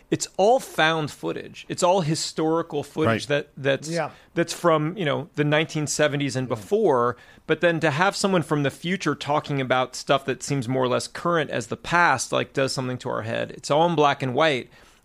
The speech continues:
Speaker 1: And then the fact that they intercut it into the images from Mad Max one. So basically in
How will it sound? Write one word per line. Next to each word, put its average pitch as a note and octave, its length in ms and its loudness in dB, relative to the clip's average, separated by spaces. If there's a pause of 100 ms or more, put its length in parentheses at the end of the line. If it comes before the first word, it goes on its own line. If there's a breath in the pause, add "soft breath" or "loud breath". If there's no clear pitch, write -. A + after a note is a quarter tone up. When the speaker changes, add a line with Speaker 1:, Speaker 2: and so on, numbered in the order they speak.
Speaker 1:
And D3 120 2
then E3+ 100 6
the F3 80 4
fact D#3+ 280 2
that C#3+ 160 -2
they C#3 180 0
intercut E3+ 560 0
it C#3 240 -2
into F3+ 400 2
the C#3 160 0
images C3+ 380 -2
from B2+ 220 -6
Mad B2+ 220 -2
Max A#2+ 300 -6
one. C#3 460 -2 (340 soft breath)
So E3 260 4
basically E3 540 2
in C#3+ 280 0